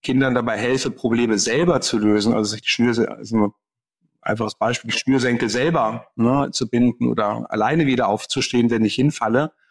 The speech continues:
dann lernt das Kind natürlich auch Selbstwirksamkeit. Das heißt, merkt, ich kann durch eigenen Antrieb, kann ich tatsächlich auch Probleme lösen.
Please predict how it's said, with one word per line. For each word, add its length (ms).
dann 100
lernt 260
das 180
Kind 180
natürlich 360
auch 120
Selbstwirksamkeit. 880
Das 100
heißt, 260
merkt, 340
ich 80
kann 140
durch 220
eigenen 300
Antrieb, 380
kann 160
ich 100
tatsächlich 360
auch 140
Probleme 340
lösen. 480